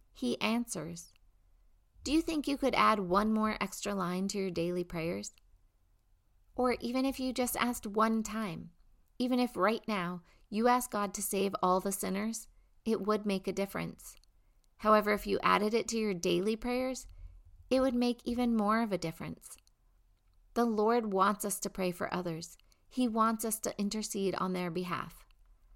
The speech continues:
Another great way to intercede is to start by interceding for your loved ones.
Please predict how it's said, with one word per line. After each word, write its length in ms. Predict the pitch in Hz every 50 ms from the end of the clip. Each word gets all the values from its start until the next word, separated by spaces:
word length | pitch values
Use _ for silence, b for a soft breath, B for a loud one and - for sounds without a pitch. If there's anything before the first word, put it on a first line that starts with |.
| - - - _ _ _ _ _ _ _ _ _ _ - - - _ _ _ - - -
Another 420 | 214 220 214 208 208 240 240 247
great 260 | 240 269 269 285 -
way 140 | - 277 277
to 160 | 277 269 -
intercede 640 | 262 262 269 277 269 - - 262 254 254 262 240 - - _ - - _ _
is 140 | - 254 -
to 120 | - 254 240
start 380 | - - - 226 208 214 -
by 160 | 240 240 247
interceding 720 | 233 - 214 214 214 240 233 - - 220 202 196 202 196 202
for 140 | - 202 196
your 280 | 190 185 190 202 214
loved 340 | 202 185 160 156 - - -
ones. 380 | - - 160 170 165 - -